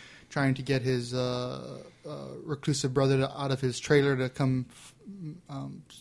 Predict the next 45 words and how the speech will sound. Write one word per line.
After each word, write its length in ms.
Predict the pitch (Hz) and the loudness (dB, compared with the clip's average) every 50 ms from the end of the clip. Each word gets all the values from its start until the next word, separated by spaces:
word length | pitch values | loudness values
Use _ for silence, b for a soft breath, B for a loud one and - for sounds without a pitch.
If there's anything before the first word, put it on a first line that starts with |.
| - - _ _ _ _ _ _ _ _ _ - | -20 -20 _ _ _ _ _ _ _ _ _ 0
make 180 | 147 156 147 151 | 0 2 4 4
amends 280 | 147 143 147 151 151 143 | 6 6 8 8 6 6
with 100 | 147 139 | 4 2
his 120 | 143 135 | 2 2
dying 260 | 139 143 143 143 139 | 4 4 4 4 4
father. 640 | 135 139 147 139 143 139 139 139 139 139 139 139 135 B B B B B B - | 4 4 4 4 4 4 2 0 0 0 -2 -4 -6 B B B B B B 0
There's 120 | 170 190 | 2 6
a 40 | 185 | 8
lot 140 | 170 156 151 | 10 10 8
of 60 | 147 | 8
different, 280 | 139 135 143 139 143 143 | 4 2 0 0 0 0
uh, 260 | 135 131 131 127 131 - - _ _ | 0 -2 -2 -4 -6 -10 -14 _ _
um, 280 | - 156 147 - - - - _ _ _ _ _ _ - | -14 -14 -14 -14 -16 -18 -20 _ _ _ _ _ _ 0
types 220 | 147 143 135 - | 0 0 0 -2
of 80 | 135 131 | -2 0
themes 220 | 143 135 131 131 | 2 4 4 4
in 60 | 131 | 4
here, 160 | 120 135 131 | 4 2 2
but, 180 | 131 143 151 151 | 2 2 2 2
um, 460 | 160 156 147 143 147 143 147 143 - - _ - B B B B B B B _ | 0 0 0 0 0 -2 -4 -6 -10 -14 _ -20 B B B B B B B _
there's 140 | 139 131 127 | -6 -2 2
religion, 720 | 127 131 135 156 175 160 165 175 175 170 170 170 165 165 156 | 4 8 10 10 10 10 10 8 8 8 8 6 4 4 4
there's, 480 | 139 123 123 123 120 117 - - - b b b b b b b _ _ | 2 2 2 2 0 -4 -8 -10 -12 b b b b b b b _ _
you 80 | - 139 | -6 -4
know, 140 | 127 120 117 | -4 -4 0
death, 420 | 120 123 151 160 160 160 156 - - | 6 8 10 10 10 8 4 0 -2
there's 380 | 135 127 123 120 120 120 120 131 | -2 -2 0 -2 -2 -4 -6 -2
life, 420 | 123 131 139 151 151 143 135 - - | 2 6 6 8 6 6 2 -2 -4
there's 480 | - 123 123 123 120 120 120 - - B B B B B B B B B B B B _ | -4 -4 -2 -2 -4 -6 -8 -12 -16 B B B B B B B B B B B B _
marriage, 480 | - 151 165 170 165 165 165 156 151 139 | 6 8 10 10 10 10 8 6 4 4
there's 500 | 135 135 131 127 120 123 - - - B B B B B B B B - - | 4 6 4 4 2 -2 -6 -8 -8 B B B B B B B B -10 -6
just 180 | 151 143 - - | -4 -2 0 4
so 180 | - 175 175 | 6 6 8
many 220 | 175 165 156 151 139 | 8 6 6 4 4
different 260 | 143 131 147 143 127 | 2 2 2 0 0
things 200 | 143 139 139 131 | 2 2 2 2
that 80 | 135 127 | 2 0
he 80 | 131 | 0
tries 200 | 127 - 139 131 | 0 -2 -2 -2
to 60 | - 135 | -2 -2
cover 320 | - 143 135 131 131 131 | 0 0 0 2 2 0
in, 160 | 127 123 131 - | 0 0 0 -2
in 120 | 135 123 | -4 -4
such 180 | - 139 131 - | -4 -4 -4 -4
a, 120 | 135 | -6